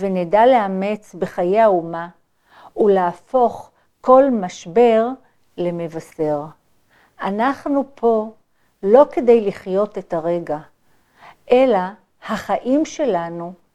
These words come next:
הם בכלל בדרך לשלב הבא. אלה מילים שכתב בנכם הגיבור, הנעלם,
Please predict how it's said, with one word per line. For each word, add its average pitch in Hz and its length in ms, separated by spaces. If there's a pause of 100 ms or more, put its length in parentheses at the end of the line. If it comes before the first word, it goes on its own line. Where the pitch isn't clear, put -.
(380)
הם 196 300
בכלל 220 680 (360)
בדרך 196 840 (240)
לשלב 175 760 (300)
הבא. 151 280 (1300)
אלה 294 320 (240)
מילים 180 600 (300)
שכתב 185 760 (440)
בנכם 185 840 (560)
הגיבור, 170 800 (420)
הנעלם, 190 840